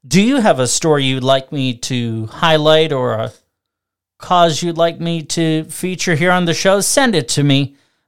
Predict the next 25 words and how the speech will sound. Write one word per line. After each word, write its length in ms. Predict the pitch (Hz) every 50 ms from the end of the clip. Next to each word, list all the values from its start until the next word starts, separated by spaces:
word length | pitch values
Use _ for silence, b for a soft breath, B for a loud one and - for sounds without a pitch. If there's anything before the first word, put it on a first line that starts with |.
| b b
blazin 560 | 135 117 156 185 214 220 220 - 214 214 190
shows 500 | 160 - - 196 175 170 180 175 165 -
at 280 | - 160 165 160 156
gmail 640 | 143 123 - 160 165 165 156 151 147 147 143 135 120
dot 240 | 127 123 123 117 -
com. 340 | - 160 156 151 143 135
That's 240 | 131 131 127 120 -
B 380 | 143 139 120 147 160 165 165 -
L 260 | 147 147 143 143 139
A 300 | - 147 143 139 143 - -
I 420 | 131 127 131 143 147 156 151 - -
S 280 | 135 139 135 - - - -
I 340 | 131 139 135 135 135 127 - -
N 360 | 135 127 127 123 117 117 117
shows 760 | - - - - - 180 165 135 117 113 117 123 127 - - - _ _ _ _ _
at 180 | - 143 143 135
gmail 560 | 117 120 135 139 135 131 127 127 123 127 120
dot 240 | 127 127 127 123 -
com. 420 | - - 143 139 131 110 101 101 - _ _ _ _ _ _ _ _
Follow 360 | - 180 180 175 160 156 156
the 160 | 156 147 147
show 300 | - - - 170 165 160
on 200 | 160 151 151 151
social 520 | 143 - 156 139 135 120 - - 131 120 117
media, 520 | 117 123 135 165 190 233 254 262 262 262